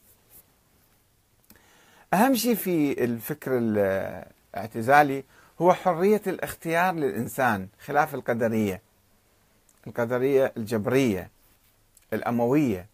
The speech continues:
التي كانت تقول إن أفعال الإنسان كلها، آه، مقدرة من الله تعالى، حتى عندما يقترف محرم أو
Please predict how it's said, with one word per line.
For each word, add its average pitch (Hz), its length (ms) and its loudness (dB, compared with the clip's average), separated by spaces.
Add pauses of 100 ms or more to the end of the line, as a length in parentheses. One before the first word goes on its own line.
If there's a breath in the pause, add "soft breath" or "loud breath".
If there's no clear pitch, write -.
(260)
التي 120 280 -8
كانت 135 260 -8
تقول 143 400 -4 (440 soft breath)
إن 135 120 -2
أفعال 127 420 -2
الإنسان 123 380 -6
كلها، 156 480 -4 (760 soft breath)
آه، 117 520 -2
مقدرة 123 520 -4
من 120 160 -2
الله 101 300 -4
تعالى، 87 400 -6
حتى 143 760 -4
عندما 123 380 -4
يقترف 117 380 -6
محرم 123 540 -2
أو 101 240 -8